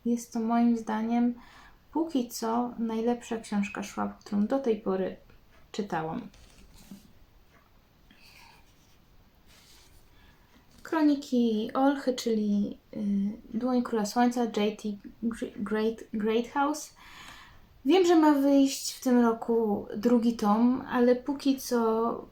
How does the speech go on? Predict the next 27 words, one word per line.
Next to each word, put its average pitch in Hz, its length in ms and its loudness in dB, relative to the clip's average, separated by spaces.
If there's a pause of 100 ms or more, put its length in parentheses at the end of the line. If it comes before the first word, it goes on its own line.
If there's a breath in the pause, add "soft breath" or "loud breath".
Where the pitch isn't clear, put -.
z - 160 -16
ty-, - 320 -6
z - 140 -12
tym 240 720 0 (840)
autorem 233 500 -2
jestem 202 680 -2 (100)
na 269 200 4
bieżąco, 220 600 -2
więc, 190 580 -6 (640 loud breath)
y, 220 240 -4
tylko 285 300 -2
się - 100 -6
cieszyć. 269 320 -6
Też 302 160 0
mi 277 140 6
się 262 120 -2
bardzo, 214 680 -2 (180)
y, - 120 -10
ta 208 460 -6 (1300)
książka 214 420 -6
podobała. - 540 -8 (4000 soft breath)
Kontynuuję 285 560 2
swoją 247 300 0
przygodę 220 400 -4
z - 120 -10
Adamem 208 380 2
Silverą. 262 640 0